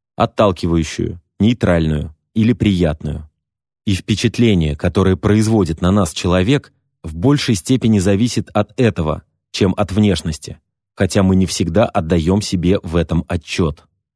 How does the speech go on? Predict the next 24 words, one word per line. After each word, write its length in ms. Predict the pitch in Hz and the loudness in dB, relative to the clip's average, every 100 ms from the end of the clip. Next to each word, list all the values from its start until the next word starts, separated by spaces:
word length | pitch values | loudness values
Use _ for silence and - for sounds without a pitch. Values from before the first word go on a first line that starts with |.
| _ _ _ _ _ | _ _ _ _ _
А 120 | - | 0
еще 260 | 104 98 170 | 0 2 2
есть 340 | 135 131 - | 2 0 0
мир 220 | 120 139 131 | 2 2 4
нашего 440 | 107 107 101 95 | 2 2 0 2
воображения, 920 | 90 92 87 95 98 98 80 73 73 - | 2 2 2 0 2 0 0 -4 -10 -2
он 180 | 113 139 | 0 2
не 80 | |
физический, 640 | 127 139 131 143 87 - 87 | 2 0 0 -2 -4 -2 0
но 120 | 87 | 0
тоже 280 | 110 90 95 | 0 0 2
реальный. 540 | 104 110 80 69 67 _ _ _ _ _ - | 2 2 0 -4 -10 _ _ _ _ _ 0
Мы 140 | 127 | 2
можем 280 | 143 139 131 | 4 2 0
контактировать 680 | 131 127 117 - 120 95 - | 0 -2 -2 0 2 2 0
с 80 | |
ним, 160 | 95 85 | 0 0
представляя 680 | 90 - - 107 113 101 90 | -2 -4 0 2 2 2 0
себе 260 | - 90 92 | -2 -2 0
то, 320 | - 139 135 _ _ | 0 0 -2 _ _
что 180 | - 95 | -6 -4
хотели 380 | 92 85 107 90 | -2 0 0 0
бы 140 | 90 | 0
получить. 580 | 85 92 104 - 78 | 0 0 0 -2 -6